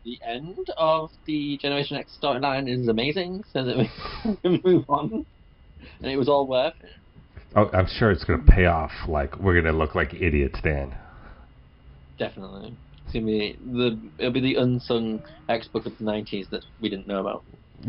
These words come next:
Speaker 2: That no one knew about. No one
Speaker 1: No.
Speaker 2: has any idea how amazing issue sixteen was.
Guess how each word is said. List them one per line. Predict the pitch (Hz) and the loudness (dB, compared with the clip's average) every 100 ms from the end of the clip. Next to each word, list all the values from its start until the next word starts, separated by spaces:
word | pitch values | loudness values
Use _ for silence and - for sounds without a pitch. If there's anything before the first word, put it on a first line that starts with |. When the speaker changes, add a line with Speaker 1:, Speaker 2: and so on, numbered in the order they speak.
| 110 | 6
Speaker 2:
That | 95 | 6
no | 87 85 95 | 8 10 12
one | 87 | 12
knew | 80 78 | 10 6
about. | 76 73 80 - - - - - - - - - 95 | 6 4 2 0 -4 -4 -10 -16 -20 -20 -20 -14 2
No | 95 | 4
one | 101 95 | 6 4
Speaker 1:
No. | |
Speaker 2:
has | 90 | 2
any | 101 104 | 0 2
idea | 90 85 95 85 | 2 2 2 2
how | 82 82 | 0 -4
amazing | 82 90 90 85 82 82 | -6 -4 -2 -2 -4 -6
issue | 82 - 87 85 85 78 - | -8 -6 -6 -4 -6 -8 -6
sixteen | 98 - - 95 | -6 -6 -6 -6
was. | 85 80 78 | -2 -2 -4